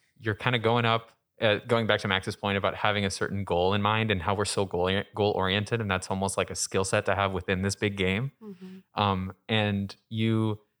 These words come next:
Speaker 1: and your goal evolves constantly, and you fall from it and you grow towards it. Um, and personally, over the last year or so, I've developed a very more short-sighted,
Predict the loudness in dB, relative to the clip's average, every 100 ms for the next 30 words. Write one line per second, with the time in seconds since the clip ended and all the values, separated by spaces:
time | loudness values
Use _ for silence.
0 | -4 0 0 0 2 2 2 0 2 4
1 | 2 -4 -10 -2 -2 -2 -6 -6 -4 -2
2 | 0 0 0 0 0 0 -2 -2 -2 -2
3 | -2 -4 0 -4 -4 -4 -2 -2 -4 -10
4 | _ -2 -2 2 0 2 0 0 -2 _
5 | _ _ _ _ -2 0 4 4 2 0
6 | -2 -2 0 -2 -2 -6 _ _ _ _
7 | _ -2 0 0 -2 -12 _ -4 0 2
8 | 2 -2 -6 -2 2 2 2 0 -2 0
9 | 0 0 0 0 0 -2